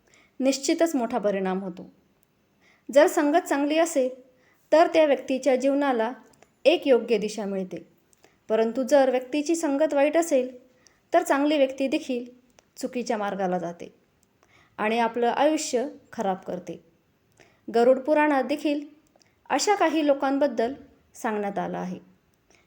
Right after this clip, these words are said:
ज्यांच्यापासून अंतर ठेवण्यातच शहाणपण आहे. गरुड पुराणात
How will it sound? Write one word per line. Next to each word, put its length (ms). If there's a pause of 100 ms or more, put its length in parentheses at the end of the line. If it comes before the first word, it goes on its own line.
(140)
ज्यांच्यापासून 720 (440)
अंतर 360
ठेवण्यातच 600 (260)
शहाणपण 560
आहे. 220 (680)
गरुड 300
पुराणात 460